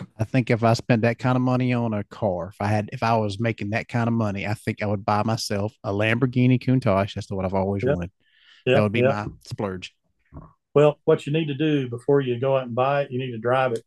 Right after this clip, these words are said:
Speaker 2: because
Speaker 1: Yeah.
Speaker 2: they drive, they drive like a Ford tractor. They're
Speaker 1: <laughs>
Speaker 2: so bad. They, they, they got a clutch. It's like a sticking your foot against a brick wall.
Speaker 1: Mm-hmm.
Speaker 2: The steering is like driving it. I mean, it's, uh,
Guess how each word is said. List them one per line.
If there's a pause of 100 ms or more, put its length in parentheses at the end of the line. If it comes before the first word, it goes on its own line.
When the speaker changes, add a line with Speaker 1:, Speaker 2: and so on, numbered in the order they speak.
Speaker 2:
because (240)
Speaker 1:
Yeah. (160)
Speaker 2:
they
drive,
they
drive
like
a (140)
Ford
tractor. (800)
They're
Speaker 1:
<laughs>
Speaker 2:
so
bad. (760)
They, (100)
they,
they
got
a
clutch.
It's
like
a (280)
sticking
your
foot
against
a
brick
wall. (220)
Speaker 1:
Mm-hmm. (500)
Speaker 2:
The
steering
is
like
driving
it. (120)
I
mean,
it's, (320)
uh,